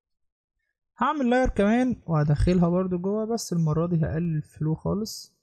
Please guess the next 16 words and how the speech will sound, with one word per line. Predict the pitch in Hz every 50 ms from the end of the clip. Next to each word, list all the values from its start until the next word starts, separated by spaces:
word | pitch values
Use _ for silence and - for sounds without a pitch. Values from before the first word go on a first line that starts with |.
| _ _ _ _ _ _ _ _ - -
هجيبه | 156 151 151 151 139
سكرين، | - - - - 160 165 185 202 202 208 185 - _ _ _ _ _ _ _ _ _ _ _ _ _ _ _ _ _ _ _ _ _ _ _ _ _ _ _ -
اكبر | - 151 151 147 143 139
السايز، | 139 - - - 156 165 180 190 196 196 185 170
وهبدأ | 147 143 147 156 165 165 156 156 - _ _ _ _ _ _ _ _ _ _ _ _ _ _ _ _ _ _ _ _ _ _ _ _ _ 185 180 180 _ _ _ _ _ _ _ _ _ _ _ _ _ _ _ _ _ _ _ _ _ _ _ _ _ _ _ _ _ _ _ - -
اوسع | - 139 139 - - - - 143 143
اللايت | 139 - 139 - - 151 151 151 - _
شوية | - - 156 151 151 151
لجوه. | 160 156 151 160 175 196 214 226 214 _ _ _ _ _ _ _ _ _ _ _ _ _ _ _ _ 185 _ _ _ _ _ _ _ _ _ _ _ _ _ _ -
تمام، | 151 147 143 156 185 202 180
وهعمل | 147 147 147 151 147 147 160 - -
كمان | 143 139 143 147 147 139
لايت | 139 143 143 143 -
في | - -
الحتت | 143 - - - - - 143 151
دي | 160 156 170 190 214